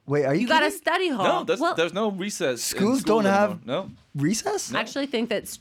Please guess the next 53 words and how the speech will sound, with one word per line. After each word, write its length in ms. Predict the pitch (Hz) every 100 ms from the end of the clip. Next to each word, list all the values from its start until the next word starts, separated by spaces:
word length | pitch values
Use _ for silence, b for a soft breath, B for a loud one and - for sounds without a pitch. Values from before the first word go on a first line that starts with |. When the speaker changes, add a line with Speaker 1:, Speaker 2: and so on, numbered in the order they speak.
| -
Speaker 1:
Are 40 |
Speaker 2:
recesses 420 | 196 175 151 143 185
Speaker 1:
you, 60 |
Speaker 2:
are 180 | - 190
Speaker 1:
oh, 40 | 151
Speaker 2:
getting 280 | 160 156 127
cut. 120 | 170
Speaker 1:
back 220 | 170 -
up. 240 | 127 107
Are 100 | 127
you 40 | 151
Speaker 2:
But 100 | 240
I, 20 |
Speaker 1:
serious? 600 | - 156 320 427 392 - -
Speaker 3:
Yeah. 120 | 247
Speaker 2:
listen, 340 | 247 208 185
that's 240 | - 254 -
not 160 | 359
what 120 | 339 320
I 160 | 240
was 140 | 214 214
saying, 300 | 196 214 180
guys. 180 | - -
Speaker 1:
Is 200 | 160 135
this 220 | 196 233
the 140 | 262
hill 160 | 196 247
I 120 | 233
will 140 | 196 160
die 220 | 175 262
on? 260 | 370 370 - -
Speaker 2:
<laughs> 460 | 381 - 427 -
Speaker 3:
You've 140 | - 156
not 120 | 190
heard 160 | 220 220
this? 260 | 95 -
Speaker 1:
No. 580 | 165 170 160 359 381 359 _
Speaker 3:
Recess 640 | 123 175 - 143 131 - -
has 180 | 113 123
been 140 | 127
cancelled. 400 | 120 135 113 80 _ _ _ _ _
Speaker 1:
Fuck 260 | - 294 -
off! 140 | 123
You're, 160 | 214 254
you're 320 | 269 262 214
kidding 300 | 214 190 127
me. 180 | 104 - _
Speaker 3:
No. 240 | 220 339 - _ -
What? 240 | - - _ _ _ _ -
Speaker 1:
In, 220 | 240 226 -
okay, 240 | 214 226
in, 80 | 190
like, 380 | 185 160 -